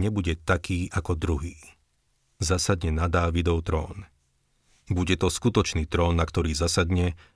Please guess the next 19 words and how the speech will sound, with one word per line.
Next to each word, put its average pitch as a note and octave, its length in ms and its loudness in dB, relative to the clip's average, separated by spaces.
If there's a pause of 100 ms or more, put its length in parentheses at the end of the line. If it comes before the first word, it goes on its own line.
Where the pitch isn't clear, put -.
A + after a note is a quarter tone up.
(120)
keď E2+ 240 -2
znovu E2+ 280 0
príde. D2+ 440 -6 (960)
Jeho F2+ 240 0
vláde F2+ 400 0
bude F2+ 240 0
dominovať E2+ 560 0
spravodlivosť. - 920 -6 (640)
Božia D#2+ 360 -2
horlivosť, F2 720 0 (360)
nie G#2 240 4
ľudské F2 440 0
pojašené F2 560 0
plány, E2 560 -2 (360)
to F#2+ 120 -2
urobí. E2 560 -6 (1200)
Zvyšok G2+ 480 0
tejto A2+ 320 2
kapitoly, F#2 600 0